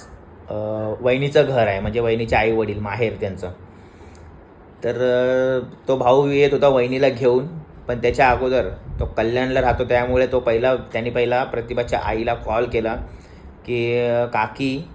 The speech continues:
मी चाललोय विरारला माझ्या मिसेसला घेऊन, तुम्ही येता का तुमच्या मुलीकडे?" तसंच म्हणजे, "सकाळी चला माझ्याबरोबर", म्हणजे तो निघत होता सकाळी, तर तो बोलला, "रात्री आपण रिटर्न येऊया." तर प्रतिभाची आई, प्रतिभाची आई पण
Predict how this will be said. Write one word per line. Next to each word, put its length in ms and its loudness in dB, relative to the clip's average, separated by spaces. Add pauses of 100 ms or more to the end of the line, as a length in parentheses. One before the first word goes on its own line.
(260)
मी 180 -4
चाललोय 440 2
विरारला 480 2
माझ्या 280 -2
मिसेसला 480 -2
घेऊन, 300 0 (520)
तुम्ही 300 -2
येता 260 2
का 120 2
तुमच्या 300 -2
मुलीकडे?" 680 0 (960)
तसंच 400 -2 (260)
म्हणजे, 400 2
"सकाळी 720 0 (140)
चला 200 4
माझ्याबरोबर", 540 2
म्हणजे 200 -4
तो 180 0
निघत 280 4
होता 160 0
सकाळी, 340 -2 (720)
तर 100 -6
तो 80 2
बोलला, 220 4
"रात्री 340 2
आपण 240 4
रिटर्न 320 4
येऊया." 340 -2 (1200)
तर 60 -4
प्रतिभाची 540 -2
आई, 300 2
प्रतिभाची 560 -2
आई 100 4
पण 140 -2